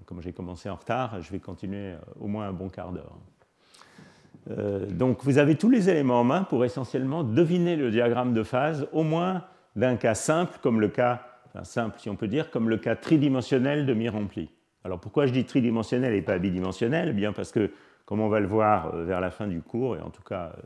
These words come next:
beaucoup au début du cours prochain, toutes ces histoires, euh, de champ moyen, c'est très bien,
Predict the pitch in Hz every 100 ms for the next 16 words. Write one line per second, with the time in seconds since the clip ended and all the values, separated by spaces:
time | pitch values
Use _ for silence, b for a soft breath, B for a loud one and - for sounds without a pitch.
0 | - 92 92 107 92 85 87 85 80 90
1 | - 98 - 165 180 b b b b b
2 | b _ 135 113 135 123 120 135 131 123
3 | 78 - - - _ _ _ _ _ _
4 | _ - - 110 101 95 87 85 87 107
5 | 120 107 98 110 127 110 92 113 104 175